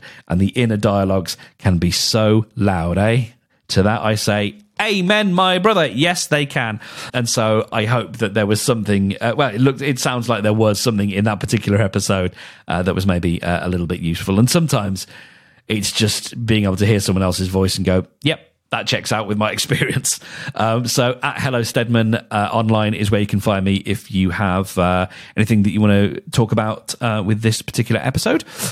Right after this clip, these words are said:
So tomorrow we are gonna be wrapping up our month of connections, uh, and we're gonna be getting ready for our next theme. Very exciting. So if you do one thing today, then let me leave you with this. Try a random act of kindness.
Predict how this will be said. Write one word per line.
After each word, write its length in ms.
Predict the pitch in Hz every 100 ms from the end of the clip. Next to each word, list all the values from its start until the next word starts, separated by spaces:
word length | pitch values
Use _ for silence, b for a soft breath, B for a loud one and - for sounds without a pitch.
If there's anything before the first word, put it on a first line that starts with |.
| B
So 320 | - - 214 135
tomorrow 580 | - 143 170 240 147 107
we 280 | 107 202
are 80 | 185
gonna 160 | 196 220
be 100 | 190
wrapping 460 | 131 208 - 185
up 280 | 247 113 - B B B B
our 160 | 147 151
month 480 | 143 160 - - - _ _ _
of 140 | - -
connections, 880 | - 107 120 - - 73 69 - - b b b b
uh, 240 | - 101 -
and 140 | 104 101
we're 80 |
gonna 140 | 98 101
be 100 | 98
getting 420 | 110 135 - 120
ready 480 | 110 107 95 92 - _ _ _
for 180 | - 78
our 100 | 82
next 480 | 90 98 - - - _
theme. 480 | - 87 82 71 - _ _ _ -
Very 140 | 85
exciting. 440 | - 82 85 78 - _ B B
So 140 | - 123
if 160 | 120
you 80 | 151
do 240 | 139 143
one 260 | 151 180 180
thing 220 | 170 151
today, 320 | 131 120 101
then 240 | 98 95 95 -
let 140 | 127
me 40 |
leave 200 | 117 113
you 100 | 110
with 140 | 101 98
this. 200 | 98 - B B B B B B _ -
Try 320 | - 214 277
a 40 | 247
random 280 | 202 185 151
act 180 | 98
of 80 | -
kindness. 480 | - 92 80 76